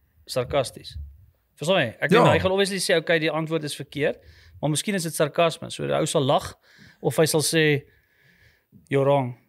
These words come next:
Speaker 1: You are
Speaker 2: Hmm.
Speaker 1: wrong." Of, "Ha, ha, ha." Hoe gaan hy nou onderskeid maak? Is nogal
Speaker 2: Ja, ek
Speaker 1: weird.
Speaker 2: dink dis, ek dink is impossible, but that's just me. Ek kan heeltemal verkeerd wees.
Speaker 1: Ek moet sê,
Speaker 2: Ehm.
Speaker 1: een van die dinge wat ek, wat ek ook, ehm, wat vir my een van daai vrae is wat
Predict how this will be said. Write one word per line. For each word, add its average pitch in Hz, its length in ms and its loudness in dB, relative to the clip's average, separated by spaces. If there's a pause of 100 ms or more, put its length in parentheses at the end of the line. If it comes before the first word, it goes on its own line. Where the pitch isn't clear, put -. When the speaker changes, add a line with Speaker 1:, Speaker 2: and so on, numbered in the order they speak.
Speaker 1:
You 165 200 -2
are 160 200 4
Speaker 2:
Hmm. 95 120 0
Speaker 1:
wrong." 156 400 0
Of, 165 180 -2
"Ha, 175 180 0
ha, 170 180 0
ha." 160 180 0
Hoe 147 160 0
gaan 190 160 4
hy 185 180 4
nou 180 180 4
onderskeid 180 480 0
maak? 135 240 -2
Is 147 80 -6
nogal 170 240 0
Speaker 2:
Ja, 175 60 8
ek 160 140 4
Speaker 1:
weird. 180 140 6
Speaker 2:
dink 240 120 4
dis, 269 300 2
ek 202 140 -2
dink 220 160 0
is 220 120 2
impossible, 185 640 0
but 135 200 0
that's 175 280 0
just 185 180 -6
me. 131 300 -2
Ek 131 200 -6
kan 156 280 -6
heeltemal 156 340 2
verkeerd 143 420 0
wees. 143 460 2 (120)
Speaker 1:
Ek 185 120 -4
moet 247 120 0
sê, - 120 2
Speaker 2:
Ehm. 220 120 2
Speaker 1:
een 226 100 2
van 233 100 -2
die 220 80 2
dinge 170 180 2
wat 156 180 0
ek, 147 200 -2
wat 139 180 -2
ek 135 180 -6
ook, 151 300 -4
ehm, 123 340 0 (640)
wat 131 160 -8
vir 147 140 -8
my 139 400 -2 (200)
een 151 140 -6
van 151 120 -6
daai 135 220 0
vrae 135 580 0
is 120 200 -8
wat 123 200 -6